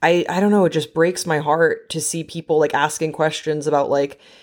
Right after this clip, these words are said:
"Hey, like, here are three new outfits I got from LuLaRoe. Like, comment below which one is your favorite." And then there'd be no,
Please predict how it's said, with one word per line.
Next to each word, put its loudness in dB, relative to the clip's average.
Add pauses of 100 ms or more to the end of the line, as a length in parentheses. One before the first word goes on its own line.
"Hey, 2
like, 2
here 2
are 6
three 0
new 2
outfits -2
I 4
got 0
from -6
LuLaRoe. 2
Like, 0
comment 0
below 2
which -2
one -4
is -2
your -6
favorite." 0 (340)
And 2
then 4
there'd 2
be -2
no, 4